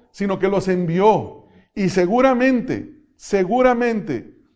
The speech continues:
no lo dice la palabra de Dios, pero si ellos hubieran necesitado algo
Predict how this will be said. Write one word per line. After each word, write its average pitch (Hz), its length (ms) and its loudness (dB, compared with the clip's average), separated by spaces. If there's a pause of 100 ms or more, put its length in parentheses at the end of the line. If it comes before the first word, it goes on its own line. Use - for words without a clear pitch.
no 170 260 -2
lo 196 100 4
dice 202 220 0
la 175 120 0
palabra 180 360 4
de 170 120 4
Dios, 202 340 -2 (600)
pero 160 220 2
si 170 180 -2
ellos 196 220 -2
hubieran 185 280 0
necesitado 165 680 2
algo 233 760 0